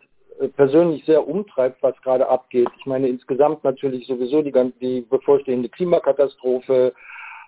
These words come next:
und all die vielen anderen Möglichkeiten, auf die diese Welt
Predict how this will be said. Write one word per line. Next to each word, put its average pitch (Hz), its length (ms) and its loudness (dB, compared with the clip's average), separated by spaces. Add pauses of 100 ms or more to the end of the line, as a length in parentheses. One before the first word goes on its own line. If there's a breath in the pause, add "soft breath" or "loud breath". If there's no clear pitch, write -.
(180)
und 131 260 -4 (200)
all 185 240 4
die 160 160 -10
vielen 185 260 -2
anderen 151 400 -2
Möglichkeiten, 131 640 -2
auf 120 140 -2 (120)
die 131 80 -20
diese 123 280 -10
Welt 127 200 2